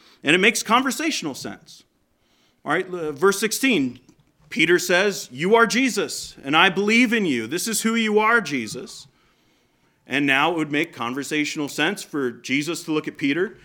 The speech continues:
and say, "You're right, and now this is who you are." Um, fits. Um,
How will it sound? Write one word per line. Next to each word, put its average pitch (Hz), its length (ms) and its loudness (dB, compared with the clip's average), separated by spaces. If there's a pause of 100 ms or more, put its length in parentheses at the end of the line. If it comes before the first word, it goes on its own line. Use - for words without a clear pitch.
(140)
and 135 100 -10
say, 170 140 0
"You're 170 160 2
right, 190 320 2 (400)
and 127 100 -2
now 147 160 4
this 190 220 2
is 190 140 -6
who 202 100 0
you 226 260 2
are." 113 260 -4 (880)
Um, - 600 -12 (680)
fits. - 580 0 (1900)
Um, - 540 -12